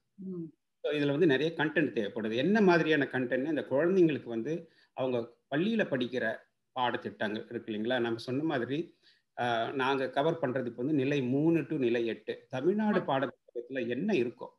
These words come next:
Speaker 1: ம்.
Speaker 2: நிலை மூணு to நிலை எட்டு. அது வந்து மூணு செமஸ்டரா பிரிச்சிருக்காங்க தமிழ்நாடு பாடப்புத்தகத்துல. அஞ்சு subject cover பண்றாங்க. ஆங்கிலம், தமிழ், கணிதம்,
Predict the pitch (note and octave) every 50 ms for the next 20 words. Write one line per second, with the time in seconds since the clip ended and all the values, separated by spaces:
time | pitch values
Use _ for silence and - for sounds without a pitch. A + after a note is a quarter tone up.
0 | _ _ _ _ _ _ _ - - F2+ A#2+ B2 B2 C3+ C3+ B2 B2 C#3 D#3 F3+
1 | A3 - _ _ _ - A#2 - A#2+ A#2 A#2 A2+ A2+ A2 A2 A2 _ - A#2 -
2 | _ _ _ _ _ _ _ _ A#2 A#2 A#2+ B2+ D#3+ D#3+ C#3 B2+ D3 D3+ D3+ D3
3 | B2+ - C#3+ C3+ D3 C#3 - E3+ C3 - C3 B2 - C#3+ B2 A#2+ B2+ A#2+ A#2 A#2+
4 | A2+ A#2 A#2 A#2+ B2 A#2+ A#2+ A#2 A2 - - A2+ A2 A2 A2+ A2 G#2+ - - -
5 | - - - - A3 - _ _ _ _ _ _ _ _ - - C#3+ F#3+ G3+ G#3
6 | A#3+ A3 - E3+ E3 - G#3 F#3+ - D3+ C3 B2+ B2 B2 A#2+ A2 G#2+ A2 A2 A2
7 | G#2+ G#2+ A2 A#2+ A#2 A2+ A#2 A#2 A#2+ C#3+ F#3 - - _ - G#2+ G#2 A2 A#2+ D3
8 | F#3+ - _ _ _ _ _ _ _ _ - G#2 G#2 G#2+ A2+ A2 B2 D#3+ G#3+ C4
9 | -